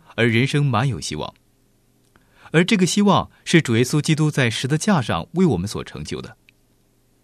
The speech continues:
没有十字架上的救赎功劳，就没有赦免，就没有希望。是十字架把我们跟神连在一起，十字架就成为了神和人之间的桥梁，成为了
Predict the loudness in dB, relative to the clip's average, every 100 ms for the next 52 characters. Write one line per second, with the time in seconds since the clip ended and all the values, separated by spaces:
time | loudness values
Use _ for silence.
0 | _ _ _ _ _ -2 2 2 2 0
1 | -2 0 0 0 -2 -2 -2 -2 -4 -4
2 | -2 -2 -4 -6 -4 -2 0 0 -2 -2
3 | -6 -8 -10 -12 _ -4 0 0 -2 -6
4 | -8 -10 -10 -12 _ _ _ _ _ _
5 | _ _ _ _ 0 2 2 2 0 2
6 | 2 0 -4 0 2 2 0 0 -2 -2
7 | -4 -2 -2 -4 -6 -8 -12 -14 -18 _
8 | _ _ _ _ _ _ _ _ -2 -2
9 | 0 0 0 -2 _ -2 -2 0 -2 -2
10 | -2 -4 -4 -2 -2 -2 -2 -4 -2 -4
11 | -6 -10 -8 -8 -10 _ _ _ _ _
12 | _ _ 0 2 4 2